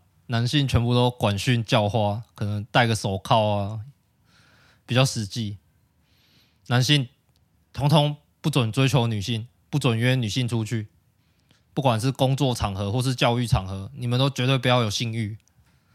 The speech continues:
但是这某种程度上是一种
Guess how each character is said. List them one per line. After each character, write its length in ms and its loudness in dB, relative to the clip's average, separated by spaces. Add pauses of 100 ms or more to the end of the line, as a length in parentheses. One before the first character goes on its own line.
(2000)
但 120 0
是 60 -2
这 140 0
某 160 2
种 140 2
程 220 0
度 140 2
上 200 4
是 200 -4
一 60 0
种 300 -2